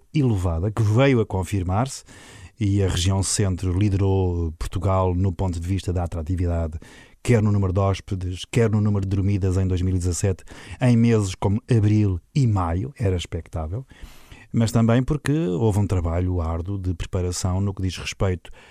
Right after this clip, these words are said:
por um lado, à promoção do centenário das aparições, numa parceria com a aciso, numa parceria com as empresas do distrito,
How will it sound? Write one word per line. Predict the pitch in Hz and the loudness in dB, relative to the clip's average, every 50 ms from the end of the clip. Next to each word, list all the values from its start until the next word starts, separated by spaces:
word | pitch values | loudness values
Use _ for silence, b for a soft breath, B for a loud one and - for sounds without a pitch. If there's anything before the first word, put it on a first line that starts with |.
| B B B B _ _ | B B B B _ _
por | _ - 117 | _ 2 4
um | 117 117 117 | 6 6 6
lado, | 120 117 110 101 98 104 | 6 6 6 4 4 4
à | 107 110 104 | 4 4 4
promoção | - 127 123 117 113 104 - - 127 113 101 90 | 4 2 2 2 2 0 0 0 0 0 0 -2
do | 95 107 107 95 92 98 101 | -4 -8 -10 -6 -4 -2 -2
centenário | 92 - 120 104 95 - - 101 98 95 90 90 85 | -2 0 -2 -2 -2 -4 -4 -4 -2 -2 -2 -2 -4
das | 85 80 80 | -4 -4 -4
aparições, | 90 80 - 87 90 98 - - - 101 127 170 190 185 - - - | -4 -4 -4 -4 -4 -4 -4 -2 -2 0 0 0 -2 -6 -10 -8 -4
numa | 101 95 95 95 92 | -2 -2 0 0 -2
parceria | 82 - 90 82 - - - 90 92 90 87 82 - | -2 -2 -4 -4 -4 -4 -4 -2 0 0 -2 -2 -4
com | - 82 | -6 -6
a | 78 | -6
aciso, | 76 - - - 101 117 135 139 131 131 120 B B B 123 135 127 120 95 B - | -6 -6 -4 -2 0 0 0 0 -2 -6 -8 B B B -16 -14 -12 -12 -12 B -4
numa | 110 107 110 107 98 | 0 0 2 0 0
parceria | - 101 92 - - - 95 92 92 90 85 | 0 -2 -4 -4 -4 -2 -2 0 0 -2 -2
com | - - 90 90 90 90 | -4 -4 -2 -2 0 0
as | 87 85 82 85 | -2 -2 -2 -2
empresas | 87 90 82 - 90 95 95 90 82 85 87 82 80 78 78 82 | -2 -2 -2 -2 -2 -2 0 -2 -2 -2 -2 -4 -4 -6 -8 -8
do | 87 87 87 | -6 -6 -6
distrito, | - - - - - 92 92 87 - - - 90 80 | -6 -8 -8 -6 -4 -4 -4 -4 -6 -6 -6 -6 -6